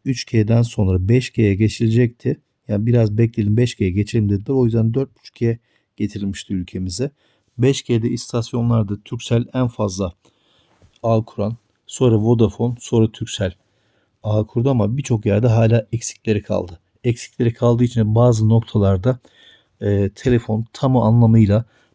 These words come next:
baz istasyonunu göremiyor. Göremediği için de hem birincisi şarjı fazla yiyor. Yani iki diş, üç diş çektiğinde telefon inanılmaz bir şekilde şarj yer. Ee, bazen konuşmada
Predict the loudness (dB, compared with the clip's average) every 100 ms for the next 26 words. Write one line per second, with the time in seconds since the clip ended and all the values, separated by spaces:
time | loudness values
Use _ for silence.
0 | _ 0 2 2 -2 -2 -2 0 4 6
1 | 6 4 2 4 4 6 4 4 2 0
2 | 0 0 -2 _ _ _ -4 -2 -2 _
3 | _ _ -2 0 0 -2 -4 -4 0 2
4 | 2 0 0 0 2 4 4 2 -2 -4
5 | _ _ _ _ _ _ -2 0 0 -2
6 | _ _ -6 -2 0 2 0 -4 -6 -6
7 | -4 -6 -4 -2 -2 0 0 0 -4 -2
8 | -2 0 -4 0 2 4 4 4 0 -4
9 | -2 -2 0 0 -2 -10 -16 _ _ _
10 | _ _ _ _ _ _ _ _ 0 4
11 | 4 4 4 2 -2 _ _ _ _ 0
12 | 2 4 4 2 0 -8 _ _ _ -4
13 | 0 0 2 2 4 2